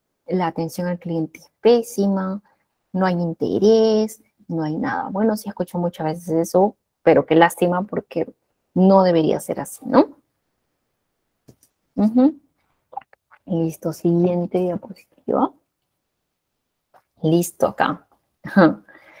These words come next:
Sonrisa ligera, tal como le dije a la señorita de turquesa, de celeste anterior. Esto asegura que el interlocutor al, a él, que la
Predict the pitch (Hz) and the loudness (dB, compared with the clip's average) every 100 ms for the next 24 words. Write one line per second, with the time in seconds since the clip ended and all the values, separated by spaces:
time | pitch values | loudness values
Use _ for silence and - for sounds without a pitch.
0 | _ - 208 214 254 311 214 - 220 220 | _ 0 4 4 2 0 0 0 0 0
1 | 180 190 214 269 254 196 196 233 226 226 | 0 -2 -2 2 2 0 -4 -4 -6 -4
2 | 190 170 170 - 208 202 - - 185 185 | -6 -4 -2 -2 -2 -2 -8 -2 0 0
3 | 196 180 180 175 - 165 170 180 180 - | -2 -2 -2 -2 -2 -2 -2 -6 -6 -6
4 | - - 175 - - _ _ _ _ _ | -2 2 2 0 -8 _ _ _ _ _
5 | _ _ _ _ _ _ _ _ 220 208 | _ _ _ _ _ _ _ _ 0 2
6 | 277 202 190 208 220 214 190 175 175 165 | 2 4 4 4 2 0 0 0 0 0
7 | 170 - 190 180 - _ _ _ _ _ | -2 2 4 4 -2 _ _ _ _ _
8 | _ 214 226 - - 220 208 175 247 - | _ -2 -2 -2 -2 0 2 2 2 -2
9 | _ _ - 196 190 | _ _ 2 2 2